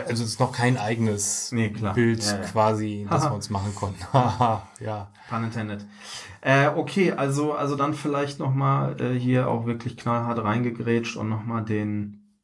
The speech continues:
Speaker 2: Abschluss zum vierundzwanzig Zoll iMac, also die Leute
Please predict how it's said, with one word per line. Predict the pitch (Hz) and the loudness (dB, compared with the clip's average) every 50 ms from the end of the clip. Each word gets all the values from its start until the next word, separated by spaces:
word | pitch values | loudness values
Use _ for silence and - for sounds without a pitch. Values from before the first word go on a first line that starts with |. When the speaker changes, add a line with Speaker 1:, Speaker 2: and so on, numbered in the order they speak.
| _ _ _ _ _ _ _ _ _ _ _ _ _ _ - | _ _ _ _ _ _ _ _ _ _ _ _ _ _ 0
Speaker 2:
Abschluss | - 117 - - - - - 131 131 127 - - - - | 2 2 2 2 -4 -2 2 2 2 2 0 0 0 2
zum | - 123 117 113 | 2 2 0 0
vierundzwanzig | - - 127 123 123 123 - 123 120 117 120 117 - | 0 0 2 2 2 0 -2 -2 -2 -2 -4 -4 -4
Zoll | - - 123 127 | -2 0 0 0
iMac, | - - 127 127 131 127 127 123 127 - - | 0 0 0 0 0 0 0 -2 -4 -6 -6
also | 117 113 113 113 113 110 113 110 _ _ _ _ _ _ _ _ _ _ _ _ _ _ _ _ _ _ _ _ _ _ _ _ _ _ - | -4 -4 -2 -2 -4 -4 -6 -10 _ _ _ _ _ _ _ _ _ _ _ _ _ _ _ _ _ _ _ _ _ _ _ _ _ _ 0
die | 135 123 120 | 4 6 6
Leute | 120 117 117 117 117 113 113 - 120 117 117 117 117 117 | 8 8 8 8 6 6 4 4 4 4 4 4 2 -2